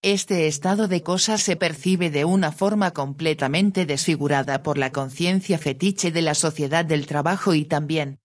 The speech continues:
precisamente, por los críticos del capitalismo de izquierdas y de derechas. Cautivados por el fantasma del trabajo, ennoblecido a una condición de existencia sobrehistórica y positiva, confunden sistemáticamente causa y efecto.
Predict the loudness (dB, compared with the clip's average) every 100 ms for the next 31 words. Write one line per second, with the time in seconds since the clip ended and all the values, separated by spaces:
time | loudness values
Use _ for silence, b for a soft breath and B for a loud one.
0 | _ -2 0 0 0 0 0 -2 -2 -4
1 | -6 _ _ 0 2 0 0 0 0 -2
2 | 0 0 2 0 0 -4 -4 -4 -2 -2
3 | 0 0 2 0 -2 -2 0 2 0 0
4 | 2 2 0 -2 -2 -2 -2 -4 _ _
5 | _ _ -4 -2 -2 -2 0 2 0 -2
6 | -2 0 0 -2 -4 0 0 2 2 2
7 | -2 -2 0 0 0 -4 -4 _ -2 0
8 | 2 0 -2 -2 -4 2 2 4 4 2
9 | 0 0 0 -2 0 0 2 4 2 0
10 | -2 -2 2 2 2 0 -2 0 0 0
11 | 0 0 0 0 2 2 2 -2 -4 -4
12 | -2 0 -2 -6 _ 0 0 0 0 2
13 | 2 0 -2 -4 -4 -2 -2 -2 -2 0
14 | 0 2 2 0 2 0 2 2 2 2
15 | 0 -6 -2 -6 -6